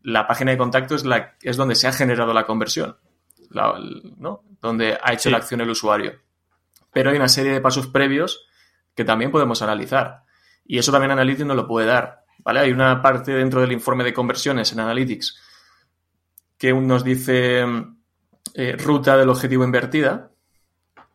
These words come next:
Speaker 1: eh, que al final lo que está diciéndonos es, la U R L de tu objetivo es una thank you page, por lo tanto, en ese sitio es donde se generan las conversiones,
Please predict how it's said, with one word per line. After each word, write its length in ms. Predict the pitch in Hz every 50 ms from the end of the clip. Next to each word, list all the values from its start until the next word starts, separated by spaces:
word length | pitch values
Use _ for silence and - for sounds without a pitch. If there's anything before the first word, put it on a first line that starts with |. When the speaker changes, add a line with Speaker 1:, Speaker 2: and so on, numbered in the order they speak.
| _
Speaker 1:
eh, 160 | - - -
que 160 | - - 110 107
al 100 | 107 107
final 280 | - 107 110 117 120
lo 100 | 123 127
que 60 | 127
está 200 | 131 120 127 123
diciéndonos 540 | 123 127 127 131 127 131 135 127 120 117 -
es, 300 | 110 - - - - _ _ _ _ _ _ _ _ -
la 220 | - 110 110 113
U 100 | 120 143
R 80 | 151 160
L 100 | 160 156
de 80 | 151
tu 120 | 151 151 147
objetivo 380 | 139 - 131 127 147 156 170
es 120 | 165 - -
una 120 | 123 113
thank 160 | 107 - 107
you 120 | 110 104 -
page, 380 | - 135 123 104 - - - _
por 140 | - - -
lo 60 | 113
tanto, 500 | - 123 131 127 131 180 180 - - - -
en 160 | - 120 123
ese 140 | 127 131 127
sitio 220 | 127 139 131 143
es 40 | 131
donde 160 | 135 131 120
se 100 | 123 -
generan 320 | - 120 120 120 117 117
las 300 | 117 120 117 117 - - -
conversiones, 720 | - 117 117 110 107 - - 139 151 156 110 - - -